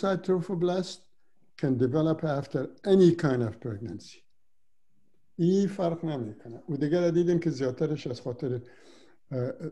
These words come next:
پرگننسی است و کمترش از خاطر، اه، پرگننسی است و زیادترش از خاطر مول است. خب. این حال مول اصلاً دو رقم است. یکی کمپلیت مول است،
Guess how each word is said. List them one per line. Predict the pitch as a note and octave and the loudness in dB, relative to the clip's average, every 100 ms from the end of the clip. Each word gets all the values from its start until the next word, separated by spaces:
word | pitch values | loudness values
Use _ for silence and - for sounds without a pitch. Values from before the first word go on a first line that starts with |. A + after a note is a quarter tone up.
| - - - - - - - | -14 -20 -20 -20 -20 -20 -4
پرگننسی | C#3+ C3 B2+ B2 A#2+ G3 | 0 2 2 0 0 -4
است | F3+ | -4
و | C#3 | -6
کمترش | A#2+ C3 A#2+ D3 F#3+ F#3 D#3+ | -4 -2 0 2 2 0 -2
از | C3+ | -4
خاطر، | C#3+ B2 D3+ D3+ D#3 - - - - - | -6 -4 -2 -2 -2 -12 -20 -20 -20 -14
اه، | B2+ A#2+ B2+ - - - - - - - - - - | -6 -4 -6 -8 -20 -20 -20 -20 -20 -20 -20 -20 -20
پرگننسی | - C3 A#2+ A#2+ A#2 F#3+ | -2 0 2 0 0 2
است | G3+ - - - - - | 2 0 -12 -20 -20 -8
و | C3+ B2 A#2+ - | -2 -2 -2 -6
زیادترش | B2+ C3 B2 D3 C#3+ - | -2 0 2 2 2 -2
از | A2 | -8
خاطر | A#2 G#2+ A#2+ B2 - - - | -8 -8 -6 -8 -10 -20 -16
مول | G#2 G2+ G#2+ E2+ | -6 -6 -6 -12
است. | - - - - - - - - | -18 -20 -20 -20 -20 -20 -20 -20
خب. | - A#2+ - - - - - - | -16 -16 -16 -20 -20 -20 -20 -4
این | C#3 D3 | 2 6
حال | F#3 G#3+ A3 - F3+ - - - | 6 6 4 2 -6 -6 -16 -4
مول | D3+ E3 F#3 | 6 8 8
اصلاً | E3 - F3 | 6 4 2
دو | C#3+ A2+ C#3+ | 2 4 6
رقم | A2+ - A#2 | 4 0 -10
است. | G2 - - | -12 -14 -10
یکی | D#4 D#3 D#3+ - | -6 -2 -4 -2
کمپلیت | - C3 - D#3+ G3 G#3+ | 0 0 4 4 4 2
مول | G#3 G#3+ | 0 0
است، | B3 - - | -4 -8 -18